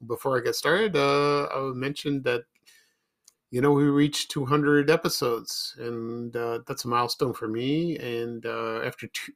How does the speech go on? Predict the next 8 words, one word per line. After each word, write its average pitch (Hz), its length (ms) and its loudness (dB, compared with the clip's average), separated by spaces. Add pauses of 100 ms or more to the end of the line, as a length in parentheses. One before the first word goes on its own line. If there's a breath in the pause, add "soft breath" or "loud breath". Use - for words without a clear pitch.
almost 127 320 -2
two 143 120 2
years, 156 680 0
it's - 160 -10
great. 120 320 -4 (1120)
I'm 113 540 -10
very 123 340 0
blessed, - 640 0